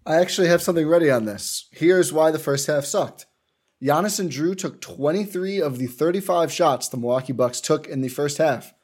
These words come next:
They made six of them. Six of twenty-three is twenty-six percent, A K A awful, garbage. The frustrating part about this game is that the role players were not bad.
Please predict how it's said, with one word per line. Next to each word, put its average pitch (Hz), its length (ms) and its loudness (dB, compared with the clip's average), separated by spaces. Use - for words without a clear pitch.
They 131 100 -2
made 202 280 -2
six 226 320 2
of 135 100 0
them. 98 240 -6
Six 139 320 -4
of 160 100 -2
twenty-three 156 640 0
is 117 160 -4
twenty-six 143 600 -2
percent, 139 520 -2
A 127 80 -8
K 151 340 4
A - 140 -6
awful, 135 560 0
garbage. 135 640 2
The 127 100 -4
frustrating 202 640 2
part 233 200 2
about 226 200 0
this 208 160 -4
game 220 400 0
is - 60 -12
that 160 140 -2
the 170 80 0
role 160 220 2
players 208 420 0
were 170 80 0
not 175 280 -2
bad. 175 460 0